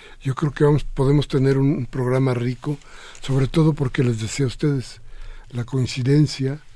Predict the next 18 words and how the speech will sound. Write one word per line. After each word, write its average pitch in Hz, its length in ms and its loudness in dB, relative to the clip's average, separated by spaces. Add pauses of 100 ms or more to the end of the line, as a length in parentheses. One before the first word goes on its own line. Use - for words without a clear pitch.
(460)
de 131 200 -2
que 147 140 2
este 131 480 2 (760)
dos 143 280 6
de 131 80 4
octubre 123 540 4
sea 120 500 -2
en 117 160 0
martes, 127 600 2 (320)
no 127 160 2
debemos 113 340 0
desaprovecharla. 101 880 -8 (540)
Así 131 240 -2
es - 100 -4
que, 131 340 2
que, 104 460 -8 (400)
pues, - 340 -8
este, 92 520 -10